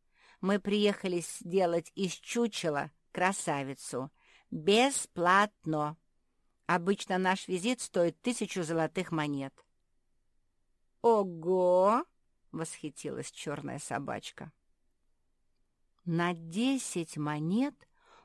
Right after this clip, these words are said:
можно безбедно целый год жить», заметила Агата. «Посторонние,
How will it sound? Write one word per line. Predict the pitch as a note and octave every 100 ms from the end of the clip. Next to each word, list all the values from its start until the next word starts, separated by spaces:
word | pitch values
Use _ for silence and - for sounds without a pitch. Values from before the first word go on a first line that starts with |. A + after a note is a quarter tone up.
| -
можно | D#3 F#3+ B3 A#3 G#3
безбедно | F#3+ D3+ F#3 D#3 D3+ C#3+ A#3 C#4 - C#3+ C3+ _
целый | - - G3+ A3+ B3+
год | G#3+ G3+ C#4 C4+
жить», | - C#3+ D3 B2+ - _ _ _ _ -
заметила | C#3+ C3+ C3+ C3 - A#2 C3
Агата. | C3+ A#2 - - - _ _ _ _ _ _ _ _ _ _ _ _ _ _ _ _ _
«Посторонние, | C#4 C4 - D4+ D#4 E4 B3+ A#3 A3+